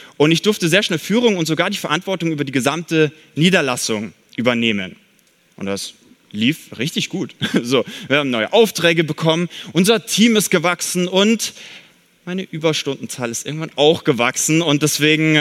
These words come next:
wollte ich anfangen, Verantwortung abzugeben. Habe ich auch getan, die ersten Teamleiterinnen eingestellt und Teamleiter und die ersten Aufgaben verteilt. Das Problem war nur, dass irgendwie die Aufgaben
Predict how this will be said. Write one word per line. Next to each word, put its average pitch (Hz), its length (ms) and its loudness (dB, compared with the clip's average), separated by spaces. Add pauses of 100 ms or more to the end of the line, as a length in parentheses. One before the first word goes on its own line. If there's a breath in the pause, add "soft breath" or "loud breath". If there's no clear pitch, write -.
(120)
wollte 151 200 2
ich 147 160 -4
anfangen, 143 480 -2
Verantwortung 131 580 -4
abzugeben. 139 640 -2 (220 loud breath)
Habe 160 120 -4
ich - 100 -6
auch 151 120 -8
getan, 131 320 -4
die 127 100 -4
ersten 110 240 -8
Teamleiterinnen 117 640 -2
eingestellt 107 640 -2 (300 loud breath)
und - 80 -14
Teamleiter 110 580 0 (640 loud breath)
und 117 120 -10
die 143 60 -2
ersten 147 220 -4
Aufgaben 131 500 -2
verteilt. - 460 -18 (1800 soft breath)
Das 139 180 -6
Problem 120 680 -4
war 202 80 -2
nur, 202 180 -4
dass 156 380 -8
irgendwie 170 400 -4
die - 180 -10
Aufgaben 101 840 -2